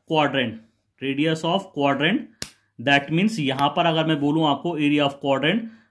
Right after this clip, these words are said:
uh, radius of quadrant R equal to, मैंने कहा ओए और ओबी दोनों ही होंगे,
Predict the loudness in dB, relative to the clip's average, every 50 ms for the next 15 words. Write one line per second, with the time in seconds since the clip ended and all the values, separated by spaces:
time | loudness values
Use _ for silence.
0 | _ _ -2 0 0 0 0 2 4 4 6 6 4 4 4 2 0 0 0 0
1 | 0 2 2 0 -2 0 2 4 4 4 4 0 -2 -2 -2 -2 -2 0 -2 -2
2 | -2 -4 -6 -14 _ _ _ -4 0 0 2 2 2 2 2 0 -6 _ 2 4
3 | 4 6 6 6 6 4 4 4 2 0 0 0 2 2 2 2 2 0 0 2
4 | 2 2 2 4 2 4 2 2 2 2 0 0 -2 -4